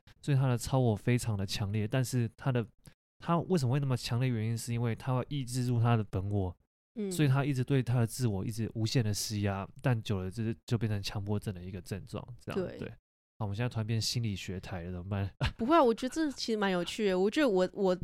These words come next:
Speaker 2: 这里，我的，我要分享的内容，我觉得可以分，分到下一集去分享。我觉得我们今天就是专注地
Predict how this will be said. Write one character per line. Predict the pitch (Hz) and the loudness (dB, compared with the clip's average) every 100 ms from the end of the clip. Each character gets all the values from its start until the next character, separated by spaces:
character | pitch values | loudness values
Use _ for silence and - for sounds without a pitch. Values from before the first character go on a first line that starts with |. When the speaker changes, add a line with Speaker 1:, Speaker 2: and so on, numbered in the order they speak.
| - | -8
Speaker 2:
这 | - | -2
里， | 220 - | -2 0
我 | 190 | -4
的， | 185 - - | -2 -6 0
我 | 208 | 0
要 | 226 | 2
分 | 226 | 0
享 | 233 | -2
的 | 175 | -4
内 | 208 | -4
容， | 196 170 | -6 -6
我 | |
觉 | 170 | -8
得 | |
可 | 180 202 | -6 -4
以 | 175 | -4
分， | 175 190 190 - | -4 -4 -4 -10
分 | - 185 | -6 -2
到 | 190 | 0
下 | 196 180 | 0 0
一 | 170 | -2
集 | - | -6
去 | - | -6
分 | 175 147 170 | -4 -4 -4
享。 | 156 | -6
我 | 170 | 0
觉 | 190 | 0
得 | 185 - - | -2 -10 -6
我 | 185 | -2
们 | 185 190 | 0 -2
今 | - 226 | -2 2
天 | 226 | 2
就 | 220 | 2
是 | 226 240 220 _ _ | 0 0 -2 _ _
专 | - 214 208 | 2 4 4
注 | 226 196 | 4 4
地 | 165 | 4